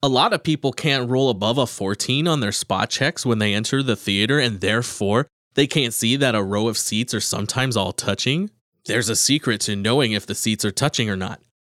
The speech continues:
When you kick the back of the seat, sometimes the person in front of you,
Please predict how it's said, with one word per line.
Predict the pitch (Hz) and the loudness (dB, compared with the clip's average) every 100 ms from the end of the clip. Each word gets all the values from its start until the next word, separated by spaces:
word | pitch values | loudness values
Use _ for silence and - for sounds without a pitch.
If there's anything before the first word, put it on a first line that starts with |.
| _ | _
When | 123 165 170 | 2 4 4
you | 139 123 151 208 254 - | 0 2 6 6 4 2
kick | - 208 - | 0 0 0
the | 156 | -2
back | 127 120 131 143 143 | 0 2 0 0 -4
of | 120 | -2
the | 113 | -2
seat, | 110 - 107 98 - - _ _ _ | -2 -2 -2 -4 -10 -14 _ _ _
sometimes | - - 143 196 - 233 311 | -2 2 2 2 0 2 2
the | - 339 | 0 -2
person | - 113 127 - 175 | 0 -2 0 0 0
in | 113 _ 101 | 0 _ -6
front | 98 | -4
of | 101 | -2
you, | 104 131 | 0 0